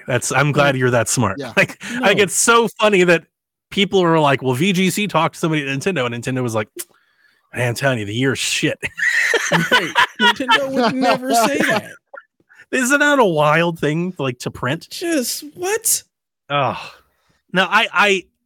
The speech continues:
Speaker 1: I do feel like post Breath of the Wild, m-, it may not be, it may be a lighter release because you, you have to think at some point Nintendo is getting ready,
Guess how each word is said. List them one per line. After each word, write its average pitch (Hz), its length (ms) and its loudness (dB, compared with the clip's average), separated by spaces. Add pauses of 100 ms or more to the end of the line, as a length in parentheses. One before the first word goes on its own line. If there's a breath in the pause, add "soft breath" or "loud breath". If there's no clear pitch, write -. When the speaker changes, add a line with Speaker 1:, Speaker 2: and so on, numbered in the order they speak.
(300)
Speaker 1:
I 165 140 0
do 220 240 -2
feel 175 240 -4
like 120 420 -4 (680)
post 170 420 -2
Breath 160 240 -4
of 160 60 -8
the 151 80 -2
Wild, 117 520 -4 (840)
m-, 143 220 -14
it 160 120 -2
may 156 180 0
not 131 240 -2
be, 135 460 -4 (100)
it 139 100 -4
may 143 140 0
be 131 120 -2
a 120 60 -2
lighter 120 320 -2
release 156 400 -4
because 110 480 -8
you, 120 200 -12 (160)
you 110 180 -6
have 120 160 -2
to 104 80 -14
think 104 180 -8
at - 80 -14
some 147 180 -4
point 107 200 -12
Nintendo 104 340 -8
is 98 120 -14
getting 104 220 -10
ready, 101 320 -10